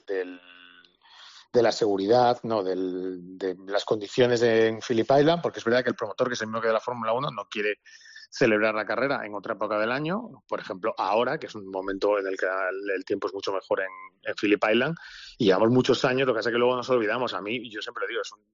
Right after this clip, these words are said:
probablemente sea mi, el circuito que más me gusta en general, eh, de trazado y ubicación, probablemente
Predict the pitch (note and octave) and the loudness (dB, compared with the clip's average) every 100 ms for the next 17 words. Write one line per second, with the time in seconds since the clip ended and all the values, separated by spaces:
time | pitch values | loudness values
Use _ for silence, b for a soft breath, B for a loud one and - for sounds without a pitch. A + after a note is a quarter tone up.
0 | _ _ - G2 G2+ A2+ G#2+ A#2+ A2+ A2+ | _ _ -6 -6 -4 -4 -2 -2 -4 -4
1 | G#2+ G#2+ - G#2+ A2+ A#2 A2 G2 G#2+ A#2+ | -6 -6 -6 -4 0 0 -2 -4 -4 -4
2 | F#2+ F#2 - G2 G2 A#2 F#2 F2+ F2+ F2 | -4 -6 -6 -4 -2 -2 -4 -6 -6 -8
3 | F2 F2+ F2 F2 - - F#2 - A2 A2 | -8 -8 -10 -12 -14 -10 -10 -6 -4 -2
4 | A2+ A2+ A2+ A2+ A2 G#2+ A2 A2 G2+ - | 0 0 0 0 -2 -2 -2 -2 -4 -2
5 | A#2 A#2 A2+ A#2 A2+ - A2 G#2+ A2 A2 | -2 -2 -8 -12 -14 -8 -4 -4 -6 -4
6 | A2 A2 | -2 -2